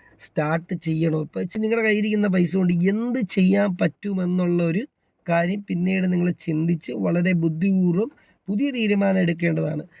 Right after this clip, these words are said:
അപ്പോൾ ഇതൊരു ഷോർട്ടായിട്ടുള്ള കാര്യമായിട്ടാണ് ഞാൻ പറയാൻ ആഗ്രഹിച്ചത്. അതുകൊണ്ട് നിങ്ങളുടെ സാലറി കിട്ടുമ്പോൾ നിങ്ങൾ ചിലവാക്കുമ്പോൾ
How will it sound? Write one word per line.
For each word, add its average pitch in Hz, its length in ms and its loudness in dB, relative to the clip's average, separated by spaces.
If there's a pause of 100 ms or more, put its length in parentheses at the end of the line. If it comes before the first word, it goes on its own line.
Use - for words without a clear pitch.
അപ്പോൾ - 180 -14
ഇതൊരു 262 280 -2 (240)
ഷോർട്ടായിട്ടുള്ള 233 960 0
കാര്യമായിട്ടാണ് 190 640 2
ഞാൻ 185 220 2 (380)
പറയാൻ 214 320 4
ആഗ്രഹിച്ചത്. 196 600 2
അതുകൊണ്ട് 220 320 0
നിങ്ങളുടെ 220 280 -2
സാലറി 220 580 2
കിട്ടുമ്പോൾ 175 560 0
നിങ്ങൾ 175 220 0
ചിലവാക്കുമ്പോൾ 180 880 0